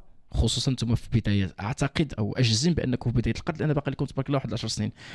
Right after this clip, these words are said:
كتكون واحد النسبة كبيرة ديال الفوائد. فانا غنقول لك بان ال-،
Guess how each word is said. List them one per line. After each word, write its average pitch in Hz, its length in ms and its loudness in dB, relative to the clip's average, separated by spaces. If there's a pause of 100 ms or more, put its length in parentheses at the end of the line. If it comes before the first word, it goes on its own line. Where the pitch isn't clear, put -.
(180)
كتكون 180 300 2
واحد 147 220 -2
النسبة 120 380 2
كبيرة 123 640 2
ديال 160 180 2
الفوائد. 101 520 -2 (840)
فانا 156 840 2
غنقول 147 360 2
لك 196 140 0
بان 127 400 2
ال-، 120 140 2